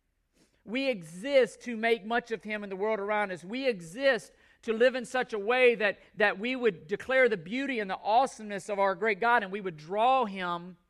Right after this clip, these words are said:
draw others to Him, rather. Even yesterday, we painted,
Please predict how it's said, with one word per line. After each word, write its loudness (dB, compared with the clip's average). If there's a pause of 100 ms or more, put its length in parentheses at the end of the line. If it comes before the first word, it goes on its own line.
(880)
draw 2
others 0
to -10
Him, -6
rather. -8 (500)
Even -4
yesterday, 0
we -8
painted, -4